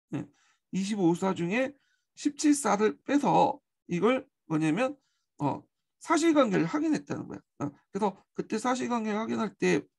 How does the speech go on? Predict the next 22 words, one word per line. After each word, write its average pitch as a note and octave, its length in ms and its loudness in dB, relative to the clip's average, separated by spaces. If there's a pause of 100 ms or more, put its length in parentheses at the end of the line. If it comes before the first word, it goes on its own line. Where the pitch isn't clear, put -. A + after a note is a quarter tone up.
(140)
방법은 D#3+ 540 0 (420)
그 G3 120 0
당시 A3+ 520 -2 (120)
그 E3 180 -2
공자가 G3 460 0
말한 D3 300 2
거, G3 360 2 (240)
어, - 100 -12 (420)
그런 G3 200 -4
것들 D#3+ 260 2
있죠. C3 280 -4 (160)
요걸 F3 280 4
바탕으로 C#3+ 500 -2
해갖고 G3+ 560 0 (360)
사실관계를 F#3+ 680 -4 (240)
하-, G#2 340 -4 (380)
활용했고 G#3 600 -4 (340)
경악의 D3+ 520 2 (260)
그 C#3+ 240 2 (200)
내-, D3+ 220 2 (160)
내용을 D3+ 400 4 (200)
가지고 C#3+ 680 -2